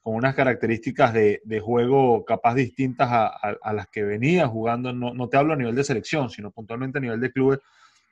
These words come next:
Eh, ¿cuál es el plan? ¿Cuál es el plan de, de esta etapa que estás viviendo hoy?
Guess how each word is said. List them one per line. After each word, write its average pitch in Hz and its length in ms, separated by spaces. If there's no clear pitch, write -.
Eh, 120 320
¿cuál 156 220
es 165 80
el 160 200
plan? 98 460
¿Cuál 139 180
es 151 60
el 151 160
plan 156 300
de, 151 220
de 139 100
esta 143 200
etapa 139 300
que 127 80
estás 113 200
viviendo 123 380
hoy? 92 200